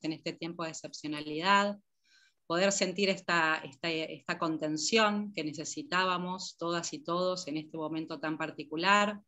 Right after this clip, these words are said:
y que nos coloca frente al desafío de poder situarnos en este escenario que cada vez nos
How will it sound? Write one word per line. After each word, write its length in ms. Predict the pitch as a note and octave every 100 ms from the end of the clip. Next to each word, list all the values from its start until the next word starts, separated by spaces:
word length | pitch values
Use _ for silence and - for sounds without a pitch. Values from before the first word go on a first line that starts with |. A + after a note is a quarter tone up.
| _ _ _ _ - - _ _ -
y 240 | A#3 B3+
que 140 | A#3+
nos 420 | A3 A3+ A#3+ - -
coloca 460 | - G#3 B3+ A#3
frente 280 | G#3 G3 F#3+
al 60 | F#3
desafío 640 | F3+ F3 F3 C#4 B3+ A3
de 120 | F#3
poder 280 | F3 F#3 G#3
situarnos 920 | - G3+ A#3 A#3 G3 F#3+ G3 - - -
en 140 | E3
este 220 | F#3 -
escenario 520 | F#3 E3+ F#3 G3+ G3
que 160 | D#3+ D3+
cada 220 | E3 E3
vez 380 | F3 F3+ F3 -
nos 160 | D#3